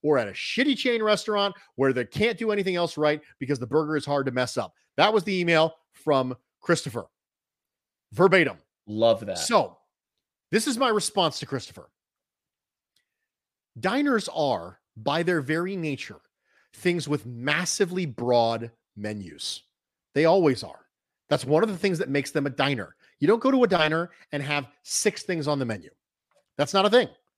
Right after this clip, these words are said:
Speaker 1: You go to a diner and they hand you this Cheesecake Factory-esque
Speaker 2: That's right.
Speaker 1: novel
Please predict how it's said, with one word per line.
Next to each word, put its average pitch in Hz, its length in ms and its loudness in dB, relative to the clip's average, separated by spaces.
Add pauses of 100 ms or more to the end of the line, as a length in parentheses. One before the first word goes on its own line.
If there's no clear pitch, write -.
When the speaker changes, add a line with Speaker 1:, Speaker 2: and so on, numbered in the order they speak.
(520)
Speaker 1:
You 151 100 -2
go 175 60 8
to 190 80 8
a 175 40 6
diner 165 480 0 (120)
and 143 120 -2
they 156 100 2
hand 170 220 -2
you 165 80 -2
this 160 260 -2 (240)
Cheesecake 226 680 0
Factory-esque 175 880 0
Speaker 2:
That's 135 160 0
right. 175 180 10
Speaker 1:
novel 139 440 2